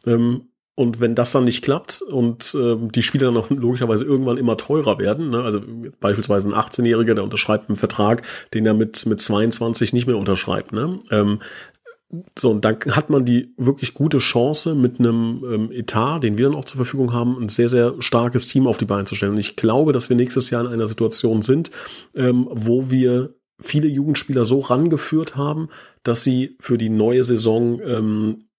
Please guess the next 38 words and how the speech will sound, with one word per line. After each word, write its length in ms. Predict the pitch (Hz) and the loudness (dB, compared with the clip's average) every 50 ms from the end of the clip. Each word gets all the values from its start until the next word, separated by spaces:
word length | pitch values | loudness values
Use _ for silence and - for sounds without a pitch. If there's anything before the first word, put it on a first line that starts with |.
| _ _ _ _ 240 240 311 - _ _ _ _ | _ _ _ _ -20 -20 -20 -20 _ _ _ _
als 340 | - 127 104 - - - - | -2 -2 0 -2 -4 -4 -4
wirkliche 400 | 135 120 139 139 160 135 127 110 | -2 -2 -2 -2 0 0 0 0
Stammspieler, 920 | - - - 131 131 147 156 - - - - 151 151 151 151 143 147 143 - - - - - _ _ | -2 -2 -2 0 0 0 0 -2 -2 -2 0 0 0 2 2 0 -2 -4 -8 -18 -20 -20 -20 _ _
ähm, 160 | - 117 117 117 | 0 2 2 2
schon 180 | - 127 120 | 2 2 2
richtig 340 | 113 123 127 - - 131 131 | 2 0 0 0 0 0 0
Qualitäten 500 | - - - 113 113 110 - 131 127 131 | -2 -2 0 0 0 2 0 0 0 2
und 60 | 120 | 0
Erfahrungen 500 | 101 90 - 120 117 123 117 104 95 95 | -2 -2 -2 -2 -2 0 0 0 0 -2
mitbringen, 480 | 92 95 - - - - 104 101 107 110 | -4 -6 -8 -12 -12 -12 -12 -10 -6 -4
ne? 80 | 139 | -2
Es 200 | 185 185 - - | -2 -2 -2 0
wird 200 | - 120 120 - | 0 -2 0 0
mit 80 | 117 98 | -2 0
Sicherheit 340 | 120 123 123 123 110 110 - | 0 0 0 -2 -2 -2 -4
der 120 | 113 113 | -4 -4
ein 180 | 110 107 113 117 | -2 -2 -2 0
oder 160 | 110 107 104 | -2 -2 -2
andere, 320 | 110 110 107 107 110 107 - - - - _ | -2 0 2 2 2 0 0 -6 -16 -20 _
wird 120 | - 113 107 | 0 2 2
uns 160 | 104 95 - | 2 4 2
auch 120 | 107 - | -2 0
verlassen 420 | - 107 104 123 151 - - 165 151 | 2 2 2 2 2 2 2 2 2
und 140 | 117 104 | 4 2
das 100 | 110 107 | 2 0
ist 100 | 110 104 | 0 -2
auch 120 | 120 107 - | -4 -4 0
immer 240 | 143 117 113 101 110 | 2 2 4 4 2
was 240 | 98 - - - 285 160 117 - | 0 0 0 -2 -2 -10 -12 -4
Positives. 560 | - - 143 151 165 151 - 165 160 156 143 | -2 0 0 0 0 -2 -2 0 0 0 0
Du 80 | - 113 | 2 0
hast 140 | 107 - - | 0 0 -2
es 80 | 104 | -4
vorhin 180 | - - 107 110 | -2 0 0 0
mit 140 | 107 104 107 | 0 2 2
Leon 200 | 107 104 104 107 | 2 2 2 2
Waldminghaus 460 | 113 117 113 127 117 110 104 - - | 0 0 0 -2 -4 -4 -4 -4 -2
gesagt. 380 | 104 104 113 120 135 - - | 0 0 2 0 0 -2 -6